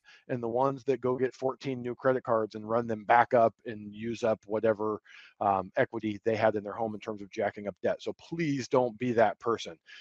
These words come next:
If you're gonna use home equity to clear out debt, make sure that you move forward with a clean slate and don't spend more than, than what you're making. Um, so at this point, i-,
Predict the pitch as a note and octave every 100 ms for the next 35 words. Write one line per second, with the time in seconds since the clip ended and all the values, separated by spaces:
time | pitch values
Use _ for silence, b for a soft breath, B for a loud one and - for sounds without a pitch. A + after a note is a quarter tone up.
0 | B A2+ A2+ - C3 C#3 C#3 C#3+ C3 C#3
1 | C3+ C3 C3 B2 - C#3 B2+ A#2+ A2 B2
2 | B2 - b _ A#2 C3 C3+ - C3+ C3
3 | C3 B2+ b b _ B2+ A#2+ A#2 A#2+ A#2
4 | - B2+ A#2+ A#2 A#2 A2 A2+ - A#2 G#2+
5 | - A2+ A2 A#2 A2 G#2 A2+ - - A2+
6 | G#2+ G2+ A2 A2 G#2 G#2+ G2+ F#2+ F#2 G#2+
7 | G#2 G#2+ G#2 G2+ G#2+ B2 A#2 B B B
8 | - G#2+ G2 C#3+ B2+ E3+ D3+ - E3 E3
9 | D#3+ _ - B2